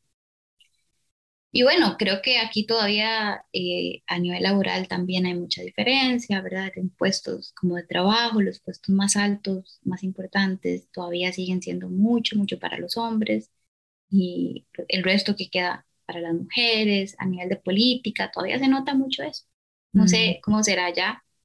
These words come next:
Speaker 2: Sí, aquí a nivel laboral también. Mm,
Speaker 1: Ujú.
Speaker 2: sí.
Speaker 1: Ujú.
Speaker 2: Lo de las
Speaker 1: Y
Speaker 2: calles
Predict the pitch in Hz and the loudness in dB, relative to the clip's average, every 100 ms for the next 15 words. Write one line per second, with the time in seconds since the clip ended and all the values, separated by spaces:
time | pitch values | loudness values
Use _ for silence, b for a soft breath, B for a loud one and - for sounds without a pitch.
0 | _ _ _ - - - - 226 220 196 | _ _ _ -4 -4 -6 0 4 4 4
1 | 196 - 214 175 196 202 202 208 196 190 | 2 2 2 4 4 4 4 4 4 2
2 | 190 196 - 180 170 165 170 - - 185 | 2 0 2 4 4 4 0 0 6 8
3 | 180 190 202 196 196 185 185 180 175 - | 8 6 2 -4 -4 -6 -4 -4 -4 -6
4 | _ _ _ _ - 202 190 180 - - | _ _ _ _ 6 6 6 0 -12 -6
5 | 180 - 208 214 220 220 269 254 277 | -2 4 4 6 4 4 2 2 4